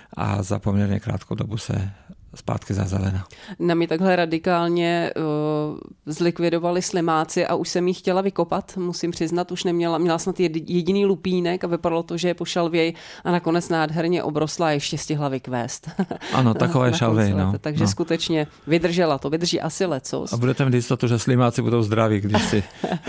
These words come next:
Speaker 1: dali šalvěj.
Speaker 2: Tak, přesně tak. Tak, výborně, jdeme na další dotaz na lince dvacet dva sto padesát pět čtyřicet čtyři jedenáct. Dobrý den.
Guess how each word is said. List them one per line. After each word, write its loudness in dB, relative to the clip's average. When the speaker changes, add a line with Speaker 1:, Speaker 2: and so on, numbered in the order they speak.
Speaker 1:
dali 0
šalvěj. 0
Speaker 2:
Tak, 2
přesně 0
tak. -6
Tak, 2
výborně, 4
jdeme 4
na 2
další 0
dotaz 0
na 2
lince 2
dvacet 0
dva 0
sto -2
padesát 0
pět 0
čtyřicet -2
čtyři 0
jedenáct. 0
Dobrý 0
den. 0